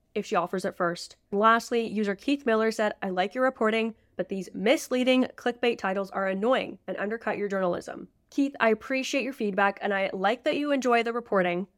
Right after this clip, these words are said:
My response would be to say I don't think that the title was misleading. I think it was just a funny take on a silly incident that happened. I would also say that video podcast isn't a super serious or traditional style of reporting.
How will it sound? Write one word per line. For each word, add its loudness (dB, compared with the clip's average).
My 8
response 4
would 0
be 0
to -2
say 2
I 2
don't 4
think 0
that -2
the -2
title -2
was -2
misleading. 0
I -6
think -8
it -6
was -6
just -2
a -8
funny -2
take -4
on -4
a -4
silly -4
incident -6
that 0
happened. -2
I 4
would 6
also 2
say 0
that 2
video 0
podcast -2
isn't -2
a 0
super -6
serious 2
or 6
traditional -2
style 0
of -4
reporting. -2